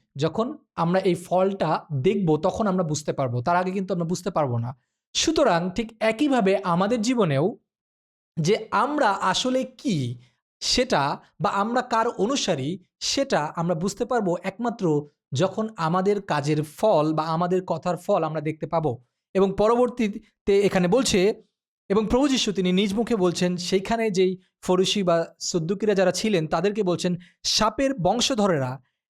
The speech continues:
নিজেরা মন্দ হয়ে কেমন করে আপনারা ভালো কথা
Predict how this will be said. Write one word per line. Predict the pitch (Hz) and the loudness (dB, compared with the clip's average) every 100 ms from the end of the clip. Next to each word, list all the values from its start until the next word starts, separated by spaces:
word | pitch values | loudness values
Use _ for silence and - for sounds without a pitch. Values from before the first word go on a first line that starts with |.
| - | -4
নিজেরা | 156 214 320 320 226 170 | 0 2 2 2 4 2
মন্দ | 165 185 277 277 | 2 2 2 2
হয়ে | 262 202 | 4 2
কেমন | - 196 285 302 | 2 0 0 -2
করে | 247 170 151 | 0 0 -2
আপনারা | - 165 214 208 196 | -4 -2 0 0 0
ভালো | 117 160 | -2 -2
কথা | 175 165 175 165 | -2 -4 -2 -6